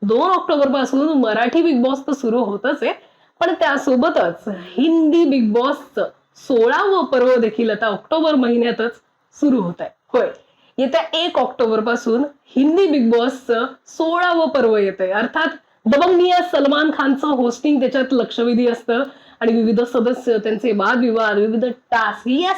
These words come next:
सगळ्या गोष्टी हिंदीतही असतात. हिंदीप्रमाणे मराठी बिग बॉसला महाराष्ट्रात अगदी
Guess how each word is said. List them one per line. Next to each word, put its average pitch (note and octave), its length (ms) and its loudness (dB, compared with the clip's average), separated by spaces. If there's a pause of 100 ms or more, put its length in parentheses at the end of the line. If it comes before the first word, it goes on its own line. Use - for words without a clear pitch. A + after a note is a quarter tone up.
सगळ्या C4 280 2
गोष्टी B3+ 360 0 (420)
हिंदीतही D4 540 2
असतात. G3+ 320 -4 (480)
हिंदीप्रमाणे F4 1000 2
मराठी D4+ 560 2
बिग C4+ 240 2
बॉसला C#4+ 460 0
महाराष्ट्रात B3 720 -2 (160)
अगदी A3 340 2